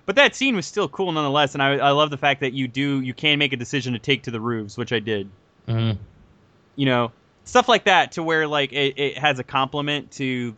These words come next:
Speaker 1: like, the subtext of the, the fiction involved is, is fucking, it, it, it was very welcome.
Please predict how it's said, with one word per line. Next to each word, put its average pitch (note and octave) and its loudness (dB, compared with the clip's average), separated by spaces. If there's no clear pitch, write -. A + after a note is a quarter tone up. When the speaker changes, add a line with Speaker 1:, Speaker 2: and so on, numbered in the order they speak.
Speaker 1:
like, A#2 -4
the A2+ -12
subtext C3 0
of A2+ -6
the, G#2+ -6
the A#2 -10
fiction C#3+ -4
involved C3+ 2
is, A2 -10
is A#2+ -16
fucking, A2+ -4
it, C3+ 0
it, C#3+ 2
it D3 2
was C#3 2
very C#3 4
welcome. G#2+ -2